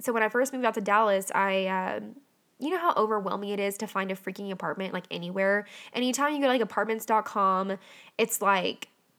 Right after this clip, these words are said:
okay, none of these rates are even accurate. You know, it'll say, like, eleven hundred dollars on the website, and then you call them or you go up there, they're like, "Yeah, it'll be two grand," and you're like, "Wait a second." <laughs> It said eleven hundred. So it's just, it's just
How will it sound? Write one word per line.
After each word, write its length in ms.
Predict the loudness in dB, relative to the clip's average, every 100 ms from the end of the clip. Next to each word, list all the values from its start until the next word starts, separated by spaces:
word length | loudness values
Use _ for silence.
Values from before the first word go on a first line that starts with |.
| _ -2
okay, 320 | 0 0 -2
none 240 | -2 -4
of 40 | -2
these 220 | -2 -2
rates 320 | -2 -2 -2
are 80 | -4
even 180 | -4 -2
accurate. 640 | -4 -4 -2 0 0 -2
You 160 | -6 -4
know, 320 | 0 0 -2 0
it'll 280 | 2 2
say, 160 | 2 2
like, 160 | 2 0
eleven 320 | 0 0 -2
hundred 160 | -2
dollars 280 | -2 -2 -2
on 60 | -4
the 80 | -4
website, 540 | -4 -4 -2 -2 -2
and 100 | -4
then 140 | -4 -6
you 140 | -8
call 280 | -2 0 2
them 220 | 0 -2
or 40 | -4
you 100 | -2
go 140 | 0
up 100 | 2
there, 140 | 0
they're 80 | 0
like, 240 | -2 -4 -2
"Yeah, 100 | -2
it'll 140 | 0
be 100 | -2
two 240 | -2 -4
grand," 420 | -2 -2 -4 -4 -6
and 120 | -4
you're 80 | -2
like, 140 | -4
"Wait 240 | -6 -6 -6
a 20 |
second." 400 | -8 -14 -16 -20 _ _ -8
<laughs> 80 | -8 -10 -20 -20 -20 _ _
It 160 | -4 -2
said 100 | 2
eleven 300 | 2 2 0
hundred. 340 | -2 -4 -4 0
So 160 | 2 2
it's 140 | 0
just, 320 | 0 -4 -6
it's 200 | -2 -2
just 120 | -2